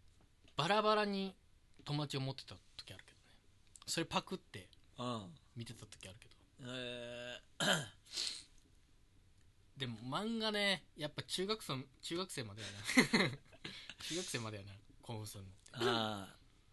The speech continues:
Speaker 2: あ。
Speaker 1: 高校になったらな。
Speaker 2: へえ。
Speaker 1: でもエーブイ買ったことないよ。
Speaker 2: 俺もエーブイ買ったことない。
Speaker 1: あ、じゃあ、借りたことがない。
Speaker 2: <clears throat> え、お前嘘つけ。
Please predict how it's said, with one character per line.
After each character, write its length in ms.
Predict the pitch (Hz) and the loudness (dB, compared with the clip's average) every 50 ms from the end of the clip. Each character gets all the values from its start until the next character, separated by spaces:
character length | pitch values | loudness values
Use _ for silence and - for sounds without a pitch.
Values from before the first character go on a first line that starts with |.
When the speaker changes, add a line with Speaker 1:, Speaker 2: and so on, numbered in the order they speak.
| - - - - | -20 -20 -8 -4
Speaker 2:
あ。 60 | - 143 147 131 113 95 - - - - - - - - - - - - - - - - - - | -2 0 0 0 -2 -6 -12 -18 -20 -20 -20 -20 -20 -20 -20 -20 -20 -20 -20 -20 -20 -20 -20 -20
Speaker 1:
高 60 | 160 | -20
校 180 | - - 160 151 | -18 -14 -14 -12
に 60 | 156 | -12
な 80 | 156 147 | -12 -14
っ 20 | |
た 140 | - - - | -16 -18 -20
ら 60 | - | -20
な。 100 | - - - - - - - - - - - - - - 123 | -20 -20 -20 -20 -20 -20 -20 -20 -20 -20 -20 -20 -18 -10 -4
Speaker 2:
へ 920 | 120 123 123 120 120 123 127 123 123 123 123 127 127 127 127 131 131 131 131 | -2 0 2 2 2 0 0 0 0 -2 -2 -2 -4 -4 -4 -4 -6 -6 -8
え。 60 | 127 - - - - - - - - - - - - - - - - - - - - - - - - - - - - | -10 -16 -20 -20 -20 -20 -20 -20 -20 -20 -20 -20 -20 -20 -20 -20 -20 -20 -20 -20 -20 -20 -20 -20 -20 -20 -20 -12 0
Speaker 1:
で 100 | 131 135 | 0 2
も 200 | 135 123 123 127 | 2 2 0 0
エ 140 | 131 139 160 | 2 2 2
ー 40 | 165 | 4
ブ 100 | 180 180 | 2 2
イ 60 | 160 | 2
買 120 | - 135 | 2 -4
っ 40 | - | -2
た 100 | - 170 | -2 -2
こ 80 | 160 165 | -2 -2
と 80 | 139 | -2
な 120 | 120 107 104 | -2 -4 -6
い 60 | 101 | -6
よ。 80 | 92 87 - - - - - - - - - - - - - | -8 -12 -16 -20 -20 -20 -20 -20 -20 -20 -20 -20 -20 -12 -8
Speaker 2:
俺 180 | 175 208 247 | -4 -4 -4
も 160 | 262 202 135 131 | -4 -4 -2 0
エ 180 | 143 151 156 | 0 2 0
ー 40 | 156 | 0
ブ 100 | 147 156 | -2 -2
イ 40 | 135 | -4
買 160 | 127 - 139 | -2 -4 -4
っ 40 | - | -6
た 100 | - 120 | -6 -10
こ 100 | 117 123 | -10 -10
と 80 | - | -8
な 60 | - - | 2 4
い。 0 | |
Speaker 1:
あ、 0 | |
じ 0 | |
ゃ 0 | |
あ、 0 | |
借 120 | 202 226 | 4 4
り 40 | 226 | 6
た 100 | 233 226 | 2 0
こ 100 | 214 226 190 | 0 -2 -4
と 100 | 160 147 | -4 0
が 100 | 131 - | 4 4
な 220 | 190 160 147 139 | 6 6 4 2
い。 80 | 110 - - - - - | -2 -6 -14 -20 -2 2
Speaker 2:
<clears throat> 0 | |
え、 80 | 135 143 | 4 4
お 80 | 143 | 6
前 160 | 175 240 226 | 6 6 6
嘘 180 | - - - 113 | 6 6 4 2
つ 80 | - - | 4 4
け。 220 | - 117 - | 0 0 0